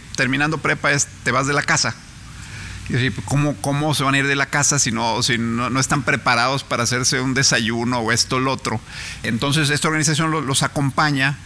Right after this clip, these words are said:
a que eso sea un poquito más, más ordenado, más gradual. Ya no son tus papás, ya son, ya es alguien que, que simplemente los coachea, pero los, les exige, "Oye, ya está en ti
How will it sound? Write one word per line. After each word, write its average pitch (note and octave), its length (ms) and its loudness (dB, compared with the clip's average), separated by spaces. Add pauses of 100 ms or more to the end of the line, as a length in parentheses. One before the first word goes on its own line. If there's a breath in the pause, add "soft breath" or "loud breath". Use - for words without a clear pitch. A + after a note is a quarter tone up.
(160)
a C3 80 -4
que - 120 0
eso A#2+ 120 0
sea C3+ 140 2
un B2 40 0
poquito B2 380 -2
más, B2 300 0
más B2+ 240 0
ordenado, C#3 320 0
más C3+ 120 0
gradual. D3 300 0
Ya B2+ 140 2
no D#3 100 2
son D3+ 220 0
tus C#3 160 -4
papás, - 560 -2 (360 loud breath)
ya B2 120 0
son, A#2+ 180 0
ya B2 120 2
es B2+ 100 2
alguien C#3+ 560 2
que, - 120 -4
que C3+ 120 0
simplemente C#3 400 0
los B2 180 0
coachea, C#3 640 0 (640 loud breath)
pero B2 220 2
los, A#2 280 0
les A#2+ 240 0
exige, C#3 360 0
"Oye, D#3 200 4
ya C3 160 2
está D#3 220 0
en F3+ 100 2
ti E3+ 420 0